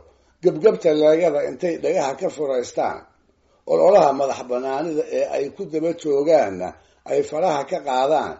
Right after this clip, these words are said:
inay ku soo biiraan dalkooda hooyo oo uu Itoobiya ula jeeday. Leegadii iyo dadweynaheedii si xoog leh ayay talada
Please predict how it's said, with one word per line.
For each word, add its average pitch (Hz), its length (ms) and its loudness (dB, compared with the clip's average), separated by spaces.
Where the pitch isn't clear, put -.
inay 202 200 2
ku 214 120 -6
soo 165 280 4
biiraan 147 580 2
dalkooda 127 560 0
hooyo 98 480 -2
oo 131 140 4
uu 139 180 -2
Itoobiya 123 580 2
ula 123 200 2
jeeday. 85 420 -8
Leegadii 208 500 2
iyo 170 200 0
dadweynaheedii 165 1000 -2
si - 180 -12
xoog 151 380 0
leh 127 220 -6
ayay 139 280 -6
talada 139 420 -4